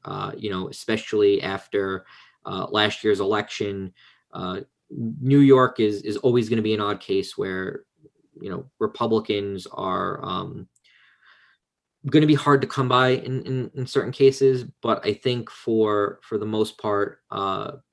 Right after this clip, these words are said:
you know, this is our time to figure out what our party is gonna be about. Uh, New York being a blue state, we're gonna have a, a,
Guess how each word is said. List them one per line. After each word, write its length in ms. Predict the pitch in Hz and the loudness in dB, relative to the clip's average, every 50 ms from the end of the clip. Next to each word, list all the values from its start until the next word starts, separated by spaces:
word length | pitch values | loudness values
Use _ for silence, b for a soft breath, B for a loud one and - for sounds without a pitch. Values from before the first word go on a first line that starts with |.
| _ _ - | _ _ -12
you 80 | - 98 | -12 -10
know, 160 | 98 98 - | -10 -6 -4
this 200 | - 117 110 - | -4 -4 -2 -2
is 140 | 127 117 110 | -2 -2 -2
our 180 | - 107 110 110 | 0 0 -2 -2
time 380 | - - 110 110 107 104 104 104 | -2 -4 -4 -4 -4 -4 -6 -8
to 480 | - - 107 101 101 98 98 98 98 b b b b b b b b b b _ _ _ _ _ | -8 -6 -4 -2 -2 -2 -4 -6 -8 b b b b b b b b b b _ _ _ _ _
figure 260 | - 170 165 175 165 156 | 4 4 6 6 8 6
out 180 | 151 143 127 | 6 6 4
what 220 | 131 127 139 - - | 4 2 2 2 2
our 100 | 123 123 | 0 -2
party 260 | - 135 123 113 113 | 0 0 0 0 0
is 80 | 104 | 0
gonna 140 | 110 107 107 | -2 -4 -4
be 160 | 95 101 104 | -2 0 0
about. 480 | 104 98 101 98 98 98 98 - - _ _ - | 0 0 0 -2 -2 -4 -6 -8 -10 _ _ -14
Uh, 240 | - 98 95 101 - - _ | -10 -10 -10 -10 -12 -14 _
New 160 | 135 123 131 | -2 0 4
York 240 | 131 131 131 127 - | 6 6 6 4 4
being 180 | 131 117 113 110 | 0 -2 -2 -2
a 40 | 107 | -2
blue 220 | 110 117 123 120 | 0 0 0 0
state, 380 | - - - 127 113 113 110 - | 0 2 2 2 2 2 0 -2
we're 100 | 110 104 | -2 -2
gonna 140 | 110 107 110 | -2 -2 -4
have 340 | 110 107 107 104 101 98 104 | -4 -4 -4 -4 -2 -2 -2
a, 140 | 101 101 | -2 -2
a, 180 | - - 101 | -2 -4 -6